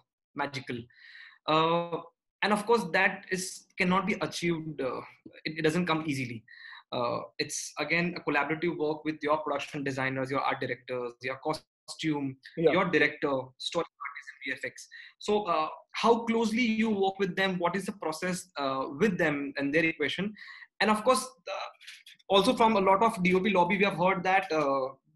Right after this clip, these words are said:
Speaker 1: there, uh, there is a, there is some magic in Sudhita's lighting. You know, that is your forte.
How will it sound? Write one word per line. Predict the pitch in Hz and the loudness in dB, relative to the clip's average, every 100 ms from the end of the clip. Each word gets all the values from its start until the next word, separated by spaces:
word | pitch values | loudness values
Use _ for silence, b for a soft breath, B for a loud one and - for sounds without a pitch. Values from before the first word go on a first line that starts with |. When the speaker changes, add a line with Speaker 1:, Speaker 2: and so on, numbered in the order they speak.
| 156 | 2
Speaker 1:
there, | 175 | 2
uh, | 180 - _ - - _ - - | 2 -4 _ -20 -20 _ -20 -2
there | 170 | 0
is | 180 | 0
a, | 185 - | -2 0
there | 170 | 2
is | 175 | 2
some | 196 175 | 2 2
magic | 151 151 180 | 0 -2 -4
in | 180 | -4
Sudhita's | 175 156 156 151 | -2 0 0 0
lighting. | 127 127 131 120 | -4 -4 -6 -8
You | |
know, | 127 143 - | -10 -10 -6
that | 147 | -4
is | 170 | 0
your | 156 139 | 0 0
forte. | 135 - | -4 -8